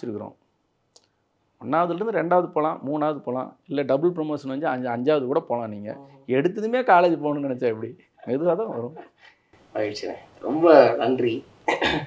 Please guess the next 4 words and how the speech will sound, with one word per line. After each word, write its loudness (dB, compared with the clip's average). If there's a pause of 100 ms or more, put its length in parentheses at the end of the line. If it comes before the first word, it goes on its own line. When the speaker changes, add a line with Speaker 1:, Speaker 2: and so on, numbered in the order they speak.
(600)
Speaker 2:
சினிமா 10
அப்படிங்கிறது -2 (420)
ஒரு 0
தொழில் 6